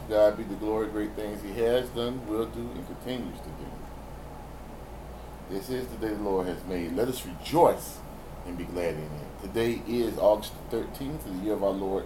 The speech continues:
twenty twenty-three. It means we will be reading Psalms thirteen and Proverbs thirteen as part of the thirty-one day challenge.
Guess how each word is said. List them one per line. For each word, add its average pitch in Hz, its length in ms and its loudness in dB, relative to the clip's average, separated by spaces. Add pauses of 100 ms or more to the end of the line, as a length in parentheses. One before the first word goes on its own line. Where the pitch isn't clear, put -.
(480)
twenty 107 340 -2
twenty-three. 147 600 0
It - 600 -10
means 110 240 -4
we 104 80 0
will 120 220 4
be 123 160 -2
reading 107 480 -4 (340)
Psalms 120 460 4
thirteen 120 680 -4
and 113 340 -2
Proverbs 113 560 4
thirteen 78 720 -6 (380)
as 101 160 -2
part 101 220 4
of 92 60 0
the 92 60 -2
thirty-one 92 480 -2
day 82 180 -4
challenge. 170 680 2